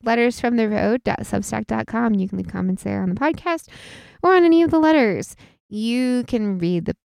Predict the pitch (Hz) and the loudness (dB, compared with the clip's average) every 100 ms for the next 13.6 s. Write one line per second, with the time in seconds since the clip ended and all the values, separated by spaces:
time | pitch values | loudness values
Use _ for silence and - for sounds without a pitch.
0 | - 370 392 370 349 339 339 320 - 277 | -2 2 4 6 4 4 4 2 -4 -4
1 | 285 302 294 311 320 - 320 311 - 320 | -2 -2 -2 -2 -2 -2 0 -2 -2 -2
2 | 302 330 311 302 294 294 330 302 - - | 0 0 2 0 2 2 2 2 0 -6
3 | - - - 381 381 370 349 359 349 339 | -18 -16 -6 -2 2 2 2 0 0 -2
4 | 302 - 233 233 233 240 233 208 175 - | -4 -6 -6 -4 -2 -2 0 -2 -2 -8
5 | - _ _ _ _ _ _ _ _ _ | -14 _ _ _ _ _ _ _ _ _
6 | 208 220 - 226 - - 220 302 - - | -4 -4 0 -4 -2 -2 0 0 -2 -2
7 | 202 196 202 214 - - - _ - 208 | 0 0 0 0 -4 -18 -20 _ -2 0
8 | 202 196 - - 180 180 175 190 190 190 | 0 -2 -2 -4 -2 -2 -2 0 0 -2
9 | - 190 190 180 196 196 190 - 202 196 | -4 -2 0 2 2 2 -2 -4 -2 0
10 | 196 247 269 - - _ _ _ - 190 | 0 -2 -4 -10 -20 _ _ _ -6 -2
11 | 185 180 180 208 196 - 277 370 392 _ | 0 0 0 0 -4 -2 -2 -2 -6 _
12 | _ - 220 202 202 180 185 185 190 185 | _ -4 -2 0 -2 -4 -4 -2 -2 0
13 | 185 269 - - 339 - | -2 -6 -14 -16 -16 -16